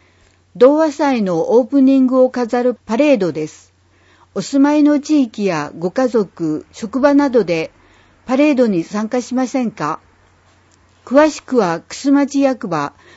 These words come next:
童話の里づくり推進室にお問い合わせください。仮装パレードから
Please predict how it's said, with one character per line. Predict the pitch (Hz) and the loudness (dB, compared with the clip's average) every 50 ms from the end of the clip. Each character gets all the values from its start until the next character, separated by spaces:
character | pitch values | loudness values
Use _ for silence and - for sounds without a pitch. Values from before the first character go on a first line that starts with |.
| _ - | _ -2
童 | 190 240 269 285 285 | 2 2 4 4 2
話 | 294 285 | 2 2
の | 277 285 285 | 2 0 0
里 | 277 - 269 262 285 277 | 0 -2 -4 -2 -2 -2
づ | 254 247 269 | -2 -4 -4
く | 214 - 240 190 | -4 -4 -4 -2
り | 180 170 160 - | -2 -2 -2 -4
推 | - - - 254 269 277 | -6 -8 -6 -4 -2 -2
進 | 254 - 285 285 277 254 | -2 -2 0 0 0 0
室 | - - - 233 | -4 -8 -8 -6
に | 202 185 175 175 - - | -4 -4 -4 -4 -6 -8
お | - | -4
問 | - - 226 247 247 | 0 2 2 2 2
い | 240 | 0
合 | 240 | -2
わ | 233 233 | -2 -4
せ | 214 - 233 220 | -4 -4 -6 -6
く | - | -4
だ | 196 214 202 | -6 -6 -6
さ | 185 - 202 180 160 | -6 -6 -8 -6 -6
い。 | 151 143 - _ _ _ _ _ _ _ _ _ _ _ _ _ _ _ _ _ _ _ _ | -8 -10 -12 _ _ _ _ _ _ _ _ _ _ _ _ _ _ _ _ _ _ _ _
仮 | - 214 202 | -10 -10 -6
装 | - 311 302 311 277 | -2 -2 -2 0 0
パ | - 302 302 | 0 0 0
レ | 302 320 311 | 2 0 0
ー | 302 247 | 2 2
ド | 262 233 | 0 0
か | - 202 180 | 0 -2 -4
ら | 160 156 151 156 - | -4 -4 -4 -6 -8